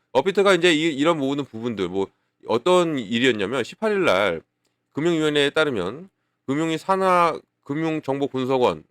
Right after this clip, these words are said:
오는 이십일 일 날 제재심의위원회를 열어서 업비트의 고객 확인 제도 위반 등의 자금 세탁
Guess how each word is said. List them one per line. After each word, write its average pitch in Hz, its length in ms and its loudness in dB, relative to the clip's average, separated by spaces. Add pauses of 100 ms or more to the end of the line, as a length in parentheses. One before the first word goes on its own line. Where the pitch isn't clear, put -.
(160)
오는 113 340 -6
이십일 135 340 -4
일 127 120 0
날 135 200 2 (380)
제재심의위원회를 160 800 0
열어서 104 520 2
업비트의 131 580 -2 (260)
고객 151 300 -2
확인 170 220 -2
제도 117 240 0
위반 120 360 -2
등의 104 240 -4
자금 135 380 -4
세탁 139 460 -6